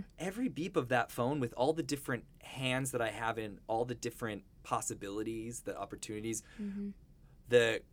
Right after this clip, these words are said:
Speaker 1: grant deadlines that, that I, you know, the applications I've written, the people that I talked to that were interested in what I was doing, even, like, what y-, us right here,
Speaker 2: Mm-hmm.
Speaker 1: you were an email alert, you know, that came in. I was like, "Oh, I would love to talk to them."
Speaker 2: Mm-hmm.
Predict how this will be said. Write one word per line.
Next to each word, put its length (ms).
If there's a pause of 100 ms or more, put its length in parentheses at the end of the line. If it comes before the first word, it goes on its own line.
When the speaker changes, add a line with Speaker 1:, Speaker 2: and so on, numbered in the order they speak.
(340)
Speaker 1:
grant 240
deadlines 420
that, 200 (120)
that 160
I, 120
you 100
know, 100
the 100
applications 480
I've 200
written, 360 (300)
the 100
people 300
that 100
I 60
talked 320
to 80
that 100
were 100
interested 440
in 60
what 100
I 60
was 120
doing, 240
even, 300
like, 220 (100)
what 200
y-, 100 (480)
us 280
right 200
here, 400 (100)
Speaker 2:
Mm-hmm. 260
Speaker 1:
you 220
were 400
an 160
email 360
alert, 400
you 100
know, 160
that 120
came 160
in. 20
I 40
was 80
like, 120
"Oh, 160
I 100
would 160
love 180
to 60
talk 280
to 80
them." 440
Speaker 2:
Mm-hmm. 200